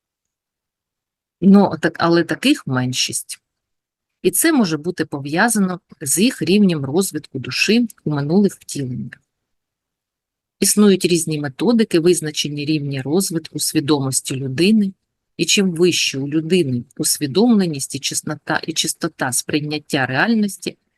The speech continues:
тим радісніше і повноцінніше можна с-, може складатися її життя.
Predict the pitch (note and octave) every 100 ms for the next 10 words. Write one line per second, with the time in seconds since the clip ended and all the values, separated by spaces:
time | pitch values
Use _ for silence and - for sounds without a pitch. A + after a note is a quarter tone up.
0 | _ - B3 D4 G#3 G3+ F3+ F3+ F3+ F3
1 | - - D#3+ _ _ - C#3+ C3 B2 -
2 | G#3+ A#3 G#3 - D3 D#3 B3+ F#3 D#3 -
3 | _ - G#3 A3+ F3 - C3+ B2+ D#3+ F#3+
4 | E3+ - B2+ C3 D3+ - - - -